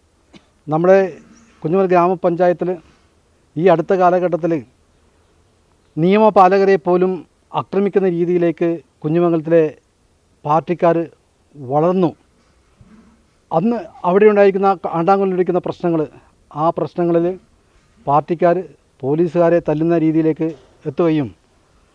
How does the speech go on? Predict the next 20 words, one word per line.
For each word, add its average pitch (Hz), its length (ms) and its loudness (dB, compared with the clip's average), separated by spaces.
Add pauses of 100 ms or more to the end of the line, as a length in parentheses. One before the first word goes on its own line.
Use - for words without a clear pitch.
(360)
അങ്ങനെയുള്ള 214 420 2 (180)
ഒരു 160 160 -2
സ്ഥിതിവിശേഷം 160 680 -2 (320)
നമ്മൾ 147 220 -6
കുഞ്ഞുമംഗലത്ത് 151 480 -2 (340)
സംജാതമാവുകയും 143 680 -2 (180)
ചെയ്തിട്ടുണ്ടായിരുന്നു. 120 600 -8 (720)
അതുകൂടെ 160 320 4 (160)
കൂടാതെ 160 340 0
കണ്ട് 151 200 -2 (800)
വികസനം 170 400 0
എന്ന് 180 180 0
പറയുന്ന 175 260 2 (200)
രീതിയിലേക്ക് 175 480 0 (340)
ഒന്നും 170 220 0
തന്നെ 175 180 0 (160)
നമുക്ക് 156 260 -4 (240)
കാണാൻ 160 220 -2
വേണ്ടി 165 180 -4
സാധിക്കുന്നില്ല. 156 460 -2